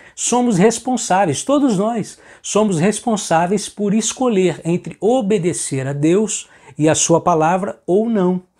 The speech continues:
Nós não podemos nos eximir disso simplesmente culpando instituições e lideranças, né,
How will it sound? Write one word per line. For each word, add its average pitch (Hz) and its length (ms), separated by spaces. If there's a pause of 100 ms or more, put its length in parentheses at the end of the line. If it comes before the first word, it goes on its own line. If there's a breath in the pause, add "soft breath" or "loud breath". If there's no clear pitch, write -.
(280 loud breath)
Nós 175 180
não 269 140
podemos 214 540
nos 165 240
eximir 220 580
disso 185 300
simplesmente 214 540
culpando 214 680
instituições 156 1000
e 160 60
lideranças, 170 840
né, 180 200